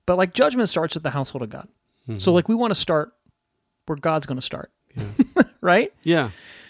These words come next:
Speaker 1: And,
Speaker 2: Yeah.
Speaker 1: uh, and so then it's not trendy. We're, this isn't like, "Oh, hey, everybody's talking about this. We can get some clicks and listens if we talk about it."
Speaker 2: Right.
Speaker 1: But it's like,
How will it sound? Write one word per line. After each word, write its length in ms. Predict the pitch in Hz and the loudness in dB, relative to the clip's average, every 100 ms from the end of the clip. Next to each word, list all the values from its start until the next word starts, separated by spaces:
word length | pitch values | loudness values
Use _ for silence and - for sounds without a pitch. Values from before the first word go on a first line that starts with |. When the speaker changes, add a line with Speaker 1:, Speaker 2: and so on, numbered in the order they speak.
| _ - | _ 2
Speaker 1:
And, 240 | 208 214 | 4 8
Speaker 2:
Yeah. 80 | 214 208 - - | 8 6 2 -6
Speaker 1:
uh, 60 | - - - | -8 -6 -4
and 100 | 208 | 0
so 80 | 262 | 0
then 120 | 302 | 0
it's 120 | 233 | 2
not 200 | 285 - | 0 0
trendy. 520 | - 277 190 180 185 _ _ | 2 4 4 0 -2 _ _
We're, 120 | 240 262 | -2 -2
this 260 | 233 247 | -4 -2
isn't 180 | 269 247 | 0 0
like, 240 | 220 - - | 0 -2 -2
"Oh, 140 | 269 226 | 2 6
hey, 160 | 240 | 6
everybody's 240 | 226 208 - | 6 4 4
talking 260 | 208 202 | 4 4
about 200 | 160 143 | 0 0
this. 180 | 139 135 | -2 -2
We 120 | 160 | -4
can 120 | 180 | -2
get 140 | 165 160 | -4 -4
some 140 | 156 | -6
clicks 280 | - 156 - | -2 -2 0
and 100 | 147 | -2
listens 320 | 143 - 135 | -4 -4 -4
if 140 | 135 - | -6 -6
we 80 | 131 | -4
talk 240 | 147 139 | -4 -2
about 240 | 190 208 233 | -2 -2 -4
it." 120 | - - | -6 -4
Speaker 2:
Right. 220 | 110 92 - - | -4 -6 -4 0
Speaker 1:
But 100 | 226 | 2
it's 60 | |
like, 120 | - | 0